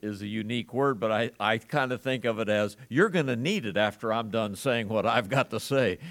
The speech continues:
in this book, because he really lays it out. Now, you might remember that this is very much like Second Peter chapter two. Uh, Second Peter two is also a, a, uh, chapter written to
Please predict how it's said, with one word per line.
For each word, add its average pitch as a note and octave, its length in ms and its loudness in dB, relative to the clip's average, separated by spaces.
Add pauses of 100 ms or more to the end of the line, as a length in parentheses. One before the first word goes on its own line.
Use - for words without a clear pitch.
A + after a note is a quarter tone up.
(160)
in G#2+ 160 -4
this G#2+ 240 0
book, G2 380 2 (340)
because A2 460 2
he F3+ 180 -2
really D3 420 4
lays B2 380 2
it G#2+ 140 2
out. A#2 300 2 (280)
Now, C3 300 2 (100)
you B2+ 160 -2
might C#3+ 260 2
remember D3 520 0
that A#2+ 240 -2
this C3+ 200 -2
is G#2+ 200 -4
very A#2+ 340 0
much C3+ 320 -2
like A#2+ 340 2
Second - 540 -4
Peter B2 340 2
chapter G#2 500 -4
two. B2 640 -2 (640)
Uh, F#2 200 -4
Second C#3+ 420 -2
Peter C#3 340 0
two A#2+ 640 0 (160)
is G2+ 180 -6
also B2+ 800 0
a, G#2+ 480 -4 (160)
a, G2 300 -6
uh, F#2+ 140 -2
chapter C#3+ 520 -2
written B2 360 -4
to A#2+ 320 -6